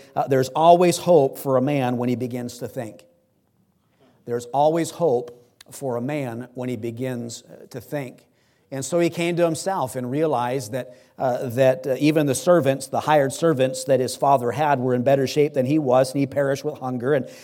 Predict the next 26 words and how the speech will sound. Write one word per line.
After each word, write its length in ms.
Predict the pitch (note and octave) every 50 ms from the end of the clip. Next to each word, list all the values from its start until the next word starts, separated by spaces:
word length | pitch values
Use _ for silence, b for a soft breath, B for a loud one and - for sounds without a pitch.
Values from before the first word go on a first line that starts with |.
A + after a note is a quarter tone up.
| B B
he 80 | - C#3+
decided 420 | B2 C3 - E3+ D3+ D#3 D#3 D3+
in 60 | D3 C#3
verse 220 | D3+ D3+ D3 -
number 240 | C#3+ C#3 B2+ C3+ C3+
eighteen, 280 | C3 C3 - F3 F3
he 60 | E3 -
says, 160 | - C#3+ B2+
"I 140 | C#3+ C#3 C#3
will 100 | C3+ C3
arise 480 | A#2 A#2+ B2+ C3 D#3 E3+ F3 E3+ -
and 80 | D3 C#3+
go 140 | C#3+ C#3+ C#3+
to 40 |
my 140 | C3 C3 B2
father, 440 | A#2+ - E3 E3+ F#3+ F#3+ C#3+ B2 A#2+
and 500 | - - - - - - - - _ -
I 100 | B2+ C3+
will 100 | C#3 B2+
say 200 | - - E3 D#3+
unto 160 | E3+ E3+ D#3+
him, 180 | C#3 D3 C#3+ C#3
Father, 340 | - - C#3 D3+ C#3+ C#3+ C3+
I 60 | B2+
have 140 | B2+ B2+ -
sinned 520 | - - F#3 F#3+ E3 C3+ C3+ D3+ D#3+